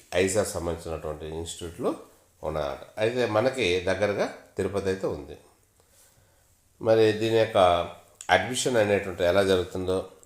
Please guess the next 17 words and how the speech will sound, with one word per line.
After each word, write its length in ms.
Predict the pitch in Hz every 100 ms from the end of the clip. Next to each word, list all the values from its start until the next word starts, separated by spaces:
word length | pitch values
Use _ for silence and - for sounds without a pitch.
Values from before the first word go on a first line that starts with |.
| _ 87
rules 440 | 85 98 104 101
and 140 | 95 87
regulations 800 | 85 92 90 90 - 90 78 87 -
మరి 220 | 82 82
ఇప్పుడు 220 | 82 85 120
మనం 220 | 104 95
పరిశీలిద్దాం. 640 | 85 80 82 73 65 64 - _ _ _ _ _ _ _ _ _ _ _ _ _ _ - - - - _ _ _ - _ _ _ -
మరి 160 | 104 98
how 320 | 120 139 156
to 120 | 165
get 200 | 139 135 131 - -
into 520 | 110 107 98 92 95 - - _ 85 98
isers. 460 | 98 95 76 - 64 - - - -
So, 300 | 101 92 90 - - - - -
ఆ 120 | 98 104
ఇన్‌స్టిట్యూట్‌లో 880 | 113 - 127 123 120 101 90 95 - - _ _ _ _ -
సీటు, 420 | - 123 127 123